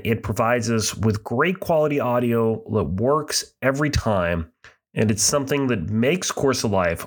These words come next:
what it is and has kept us being able to make consistent episodes every week. And now it's super easy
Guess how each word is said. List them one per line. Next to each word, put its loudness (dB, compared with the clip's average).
what 2
it 0
is 2
and 2
has 2
kept -2
us 0
being 2
able 2
to -4
make 2
consistent 0
episodes 0
every 0
week. -10
And 0
now 4
it's -2
super 2
easy 0